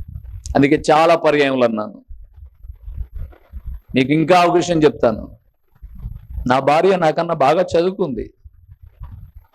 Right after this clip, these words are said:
So she is graduate student తను. నేను ఓపెన్ యూనివర్సిటీ కట్టి డ్రాప్ అయిపోయాను నేను.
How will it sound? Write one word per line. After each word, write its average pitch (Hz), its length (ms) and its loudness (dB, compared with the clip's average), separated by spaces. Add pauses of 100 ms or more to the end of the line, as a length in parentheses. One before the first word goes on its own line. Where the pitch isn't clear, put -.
(1600)
So 139 180 0
she 185 420 2
is 151 140 0
graduate 175 600 0 (180)
student 156 320 2
తను. 147 200 -4 (1300)
నేను 143 260 6
ఓపెన్ 185 180 2
యూనివర్సిటీ 185 420 2
కట్టి 160 200 2
డ్రాప్ 160 380 4
అయిపోయాను 170 340 4
నేను. 110 260 -4